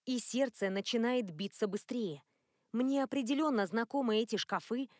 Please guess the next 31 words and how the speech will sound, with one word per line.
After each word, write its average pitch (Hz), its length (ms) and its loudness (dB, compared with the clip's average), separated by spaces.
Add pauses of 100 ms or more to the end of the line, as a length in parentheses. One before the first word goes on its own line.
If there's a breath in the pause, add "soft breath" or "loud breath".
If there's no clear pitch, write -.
(200 soft breath)
этот 269 300 0
торшер 226 500 0
и - 180 -8
телевизор. 247 580 -2 (500)
И 247 140 -2
плакаты 220 640 -2
в 151 60 -4
рамках. 175 520 -4 (380)
Афиша 247 500 0
балета 202 480 0
«Ромео 214 380 2
и 226 60 -2
Джульетта», 220 680 -4 (320 soft breath)
который 277 440 2
мы 233 180 2
вместе 233 420 0
смотрели 214 560 0
в 170 80 -4
Нью-Йорке, 202 640 -4 (300 soft breath)
когда 247 300 2
я 240 120 4
нашла 240 320 2
в 226 80 -2
себе 208 280 -4
силы 233 320 -2
на 190 120 -4
поездку 196 600 -4 (280 soft breath)
и 277 120 -4
подарила 220 480 2
ей 196 240 -2
билеты. 175 500 -6